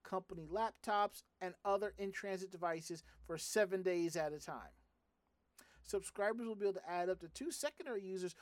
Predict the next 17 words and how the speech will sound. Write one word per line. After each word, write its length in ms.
who 120
reside 420
outside 480
the 100
primary 380
location 500
for 80
an 100
additional 440
charge. 480
The 60
streaming 440
service 400
is 100
also 380
offering 400
a 80